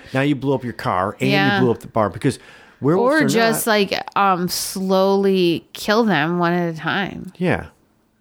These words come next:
Speaker 1: Like
Speaker 2: Or just let all your buddies in right away.
Speaker 1: Exactly.
Speaker 2: Yeah.
Speaker 1: Bad twist.
Speaker 2: I don't know.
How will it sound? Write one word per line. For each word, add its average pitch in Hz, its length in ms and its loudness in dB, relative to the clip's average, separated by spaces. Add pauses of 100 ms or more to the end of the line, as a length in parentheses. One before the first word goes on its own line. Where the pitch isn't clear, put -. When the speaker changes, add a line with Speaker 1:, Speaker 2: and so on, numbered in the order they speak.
(460)
Speaker 1:
Like 220 100 0
Speaker 2:
Or 262 320 2
just 226 320 -2
let 220 300 0
all 208 260 2
your 214 160 2
buddies 214 400 0
in 180 300 -2
right 170 280 0
away. 165 460 -4
Speaker 1:
Exactly. 95 720 -2 (840)
Speaker 2:
Yeah. - 280 -10 (340)
Speaker 1:
Bad 107 260 2
twist. - 440 -10 (440)
Speaker 2:
I 226 160 2
don't 190 200 0
know. - 260 -8